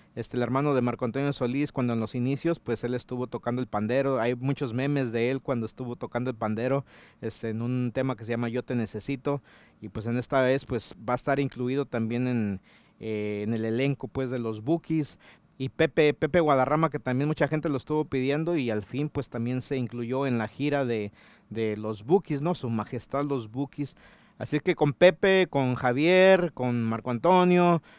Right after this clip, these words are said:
con, este, Joel, con Roberto, con Eusebio y por supuesto con Roberto Guadarrama, pues, son siete, siete músicos que van a estar en este evento, eh, que van a estar en estos eventos musicales.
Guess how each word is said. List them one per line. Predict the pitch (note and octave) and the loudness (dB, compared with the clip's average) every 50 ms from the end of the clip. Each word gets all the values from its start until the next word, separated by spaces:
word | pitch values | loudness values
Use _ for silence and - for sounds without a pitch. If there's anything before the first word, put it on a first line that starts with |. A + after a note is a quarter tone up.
| _ _ - | _ _ -12
con, | - - A#2+ B2 B2 B2 | -4 -2 0 0 0 0
este, | A#2+ A2 - - B2 | -2 -4 -4 -4 -4
Joel, | A#2 - C3 B2+ C3 D3 E3+ F3+ F3+ F3+ F3 E3+ E3 C#3+ - _ | -4 0 2 4 4 6 6 6 6 6 6 6 4 2 0 _
con | - B2 A#2 A#2+ A#2 A2+ | -4 -2 -2 -2 -2 -2
Roberto, | A#2+ A#2+ A#2+ C3 D#3 E3+ D#3+ E3 D#3 - E3+ E3 D#3 B2+ | -2 -2 0 2 2 4 4 2 0 2 2 2 2 2
con | - B2 A#2 A2+ A2+ A2+ A2 G#2+ G#2+ | 0 -2 -2 -2 -2 -2 -2 -2 -4
Eusebio | G#2+ G#2+ A2 A2+ - - D#3 E3 E3+ D#3+ E3+ F3 E3+ E3+ D#3+ D#3 - - - - - _ _ - | -2 -4 -4 -4 0 2 2 4 4 4 4 6 6 6 6 4 2 -2 -10 -20 -20 _ _ -10
y | B2 | -10
por | G#2+ - B2 A#2 G#2 | -6 -4 -4 -4 -4
supuesto | A#2+ G#2+ - C3+ C#3 - D3+ C3+ | -6 -6 -4 -6 -4 -4 -4 -4
con | C3 B2+ A2+ | -2 -2 -2
Roberto | A#2+ B2 C#3 D3 D3 - D#3+ D3+ | 0 0 0 0 0 0 0 2
Guadarrama, | C3 B2 A#2+ A#2+ A#2+ C#3+ D3 D#3+ E3 | 2 2 2 2 0 0 0 -2 -2
pues, | D3+ - A#2+ - | -4 -6 -6 -6
son | - C3 C3 | -4 -6 -6
siete, | B2 - - - C#3 C#3+ B2 - - D3+ D3 - - - - _ | -6 -8 -4 -2 -2 -2 0 0 0 0 0 0 -4 -12 -20 _
siete | _ - - C#3+ C#3 - C#3+ | _ -6 -6 -4 -2 0 0
músicos | C3+ C3 C3 C3+ A#2+ - C#3+ - - C3 A#2+ - | 0 2 0 -2 -4 -4 -8 -6 -6 -6 -6 -6
que | - - A#2 | -6 -6 -4
van | G#2+ A2 A#2+ B2 | -2 -2 0 -2
a | A#2+ | -2
estar | - - B2+ A#2+ A#2+ | -4 -4 -6 -4 -4
en | A#2 A2+ A2+ | -2 -2 -4
este | A#2 - - - A#2+ A2 G#2+ - _ - - - _ _ | -4 -6 -8 -6 -6 -6 -6 -6 _ -20 -20 -20 _ _
evento, | - A2+ G#2 G2+ A2+ A#2 A#2 A2 - B2+ A#2 A2+ - | -8 -6 -4 -4 -4 -4 -4 -4 -4 -6 -6 -6 -8
eh, | A2+ A#2 A2+ - - _ _ _ | -8 -10 -10 -10 -14 _ _ _
que | - C3 | 0 2
van | C3 C#3+ D#3 | 4 4 4
a | D#3 | 2
estar | - - D#3+ D3 | 2 2 2 2
en | D3 C#3+ | 4 2
estos | D3 C#3+ - - D3 - | 0 0 -2 -4 -4 -2
eventos | - B2+ A#2+ C3+ C#3+ C3+ - D3 B2 B2 | -2 -2 -2 -2 -2 -2 -4 -6 -4 -4
musicales. | A#2+ A#2+ G#2 - B2+ - - B2+ C3+ C3+ C3 - | -4 -4 -6 -8 -12 -6 -4 -2 -2 -2 -2 -6